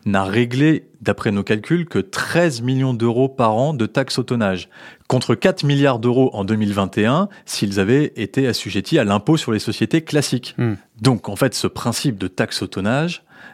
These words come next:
Speaker 1: est un avantage compétitif très important et, hasard du calendrier, la taxe au tonnage doit justement être rediscutée cet hiver.
Speaker 2: Et quelque chose me dit que le résultat devrait être favorable à Rodolphe Saadé.
Speaker 1: Tout à fait. L'inspection générale des finances,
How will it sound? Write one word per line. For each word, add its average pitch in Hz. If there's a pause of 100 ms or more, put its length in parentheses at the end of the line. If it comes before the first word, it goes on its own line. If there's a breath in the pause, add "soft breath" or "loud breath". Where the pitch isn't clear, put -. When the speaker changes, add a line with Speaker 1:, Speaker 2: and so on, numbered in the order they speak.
(160 loud breath)
Speaker 1:
est 110
un 98
avantage 104
compétitif 104
très 143
important 139
et, 107
hasard 143
du 117
calendrier, 107 (340 loud breath)
la 101
taxe -
au 113
tonnage 120
doit 95
justement 127
être -
rediscutée 107
cet -
hiver. 104 (120)
Speaker 2:
Et 127
quelque 151
chose 143
me 127
dit 151
que -
le 113
résultat 120
devrait 117
être 139
favorable 139
à -
Rodolphe 123
Saadé. 113 (120)
Speaker 1:
Tout 151
à 165
fait. 139 (340 soft breath)
L'inspection 104
générale 101
des 95
finances, 135